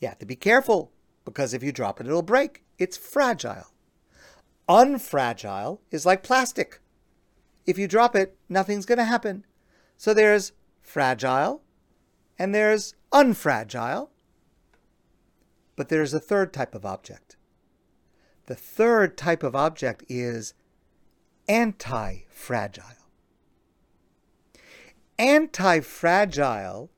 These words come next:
refers to substances in nature that are not only unfragile, but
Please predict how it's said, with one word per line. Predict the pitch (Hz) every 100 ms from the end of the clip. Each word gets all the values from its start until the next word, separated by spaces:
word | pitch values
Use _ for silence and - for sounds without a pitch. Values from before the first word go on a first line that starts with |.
| _ _ _ _ _ -
refers | 160 - 180 208 247 226
to | - 160
substances | - 190 214 202 233 220 196 196 180
in | 170 156
nature | 147 196 - 147
that | 127 139
are | 139
not | 143 202 254
only | 190 190 170 160 131 - _ _ _
unfragile, | - 277 349 320 - - 160 127 113 107 90 95 180 226 _ _ _ _
but | 113 180 180 190